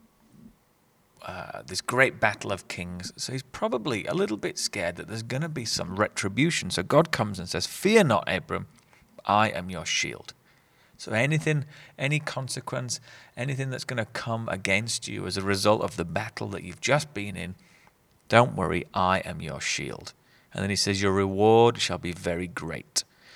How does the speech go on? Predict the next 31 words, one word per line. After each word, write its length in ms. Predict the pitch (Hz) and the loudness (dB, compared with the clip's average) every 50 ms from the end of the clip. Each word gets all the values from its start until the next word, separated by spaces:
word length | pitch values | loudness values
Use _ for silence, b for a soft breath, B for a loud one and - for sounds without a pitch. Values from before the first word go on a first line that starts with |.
| B B B B B B | B B B B B B
So 160 | - - 135 | -2 4 4
Abram's 320 | 135 135 127 139 131 120 110 | 4 6 4 2 0 0 0
got 160 | - 120 - | 2 2 2
a 40 | 101 | 2
genuine 600 | 107 104 113 120 127 143 143 151 147 139 120 107 | 0 0 2 4 4 2 2 0 0 0 -2 -2
reason 460 | 98 98 104 110 120 117 110 104 104 | -2 -2 0 0 -2 -2 -4 -6 -6
to 140 | - - 117 | -6 -6 -4
be 160 | 107 117 120 | -2 -2 0
a 80 | 127 143 | 0 0
little 240 | 147 143 123 123 101 | 0 0 -2 -2 -4
bit 160 | 95 - - | -4 -6 -4
scared, 520 | - - - - - - - - - - - _ b b b b b b _ | -4 -4 -4 -6 -10 -12 -10 -10 -10 -10 -12 _ b b b b b b _
but 100 | - - | -8 -6
now 320 | 101 101 110 113 120 131 131 | -2 0 2 4 4 4 4
he's 140 | 123 104 | 4 6
also 320 | 110 139 156 151 - 123 101 | 6 6 6 6 2 0 -2
got 180 | 95 - - | -2 -4 -4
a 60 | 90 92 | -6 -6
genuine 640 | - - - 107 120 135 139 131 123 110 104 95 90 | -2 2 4 4 4 4 4 2 2 2 2 2 0
reason 500 | 87 90 92 87 87 76 87 82 87 87 - _ b b b b b b b _ _ _ _ _ _ _ _ _ | 0 -2 -2 -2 -4 -4 -6 -6 -8 -10 -12 _ b b b b b b b _ _ _ _ _ _ _ _ _
to 120 | - 95 | -4 -2
have 260 | 92 92 90 82 - - - - - - - - - | 2 2 0 0 -2 -10 -18 -20 -20 -20 -20 -8 -6
a, 140 | 82 95 - | -6 -4 -4
a 120 | - - - - | -6 -8 -6 -4
confident 680 | - - - 117 120 113 - - 98 101 98 92 - - | -4 -2 0 0 0 -2 -4 -6 -6 -6 -6 -8 -8 -6
assurance 920 | 98 - - - - - 90 90 92 90 87 82 78 80 - - - - B B B B B B B B B B B B _ _ _ _ _ _ - | -2 0 2 2 2 0 0 -2 -2 -2 -4 -4 -8 -8 -8 -10 -10 -12 B B B B B B B B B B B B _ _ _ _ _ _ -14
and 140 | - 80 | -10 -8
a, 100 | 80 80 78 | -8 -8 -6
a 120 | - 87 90 | -8 -4 -2
very 180 | 98 95 92 | 0 0 2
steadfast 840 | 87 - - - - - 95 95 - - - 90 85 87 - - - | 2 2 2 2 2 2 2 2 2 0 0 0 2 2 0 -2 -4